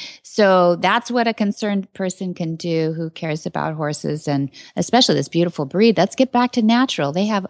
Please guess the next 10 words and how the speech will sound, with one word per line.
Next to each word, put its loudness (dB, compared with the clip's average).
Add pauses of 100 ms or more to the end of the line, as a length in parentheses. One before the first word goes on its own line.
a -6
gorgeous 0
gait, 0
and 0 (280)
they're 4
such 0
a 0
sweet, 0
sweet -2
disposition -2